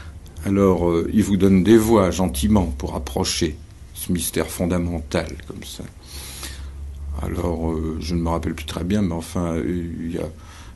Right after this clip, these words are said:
il y a trois voix, enfin, euh, ça peut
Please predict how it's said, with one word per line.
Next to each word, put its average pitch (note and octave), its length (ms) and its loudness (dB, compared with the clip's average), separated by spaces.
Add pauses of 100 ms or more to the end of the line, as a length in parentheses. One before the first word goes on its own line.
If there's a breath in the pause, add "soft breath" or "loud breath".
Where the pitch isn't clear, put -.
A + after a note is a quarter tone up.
il F2 60 2
y - 20 4
a D#2+ 60 2
trois F2+ 300 2
voix, F2 640 2
enfin, E2 340 -8 (280)
euh, - 60 -6 (1500 loud breath)
ça - 200 -4
peut E2+ 220 -4